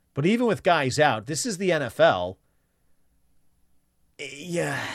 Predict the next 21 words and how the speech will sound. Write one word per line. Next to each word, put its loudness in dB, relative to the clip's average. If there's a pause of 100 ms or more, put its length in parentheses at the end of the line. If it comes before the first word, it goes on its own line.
(420)
you -12
can't -4
be -2
giving 0
up 0 (440)
a -8
franchise -2
record 0
five -4
hundred -6
twenty-five -4
yards -8
passing. -16 (1900)
I, 4
I 2
just 2
have 4
a -8
problem -2
with -12
that. -14